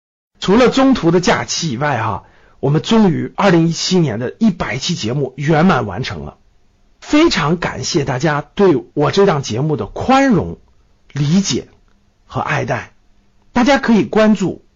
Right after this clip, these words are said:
“格局商学”的微信公众号，G E J U三六五，格局的拼音格局三六五。也欢迎大家关注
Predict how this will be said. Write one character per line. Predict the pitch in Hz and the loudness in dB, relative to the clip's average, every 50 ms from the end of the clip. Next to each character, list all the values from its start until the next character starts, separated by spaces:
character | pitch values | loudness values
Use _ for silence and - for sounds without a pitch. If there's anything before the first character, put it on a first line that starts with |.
| _ _ _ | _ _ _
“格 | - 165 165 196 226 | -2 2 4 4 2
局 | 208 - 120 151 | 2 0 -4 -4
商 | - - 254 226 233 226 | -2 0 2 2 2 2
学” | - - 156 110 | 0 -2 -4 -2
的 | 143 139 107 - - _ | -2 -2 -2 -4 -8 _
微 | - 170 196 208 208 | -2 0 2 4 4
信 | 196 - 185 156 104 | 2 2 -2 -2 -2
公 | 110 170 170 175 | 0 0 0 2
众 | 165 170 143 | 0 0 -2
号 | 131 127 135 - - - _ _ _ _ _ _ _ _ _ _ | -4 -4 -6 -8 -8 -14 _ _ _ _ _ _ _ _ _ _
，G | - - - 269 202 156 - - _ | -8 -2 0 0 0 0 -2 -6 _
E | - 233 214 165 120 - - _ _ | 2 2 2 2 0 -6 -14 _ _
J | - - 262 214 143 - - | -2 0 2 2 0 -2 -6
U | - 160 170 185 185 175 - - | -6 -2 0 0 0 0 -2 -8
三 | - - - 202 196 208 | -10 -2 0 2 4 4
六 | 214 196 156 | 4 4 4
五， | 123 107 95 - - _ | 2 0 -6 -12 -18 _
格 | _ - 175 175 202 254 | _ 0 4 4 4 4
局 | 240 - - 160 170 | 2 0 -2 0 0
的 | 214 | 0
拼 | 202 - - 226 226 226 233 226 | 0 0 2 4 4 6 6 4
音 | 226 - - _ | 2 -2 -12 _
格 | - 139 147 185 | -4 0 2 2
局 | 196 - - 127 147 | 2 0 -2 -6 -8
三 | 139 - 185 185 180 | -4 -2 0 2 2
六 | 175 147 | 2 0
五。 | - - - - _ _ _ _ _ _ _ _ _ _ _ _ _ _ | 0 -4 -10 -18 _ _ _ _ _ _ _ _ _ _ _ _ _ _
也 | 165 170 | 0 2
欢 | 170 - - 269 269 247 | 2 4 4 4 4 4
迎 | 196 175 | 4 2
大 | 170 147 139 | 2 0 0
家 | 156 160 151 151 - - _ _ _ _ _ _ _ _ _ _ _ _ _ _ _ | 0 0 0 -2 -4 -10 _ _ _ _ _ _ _ _ _ _ _ _ _ _ _
关 | - 233 233 233 220 | 0 2 2 2 2
注 | - 214 165 - - - | 2 0 -2 -2 -4 -12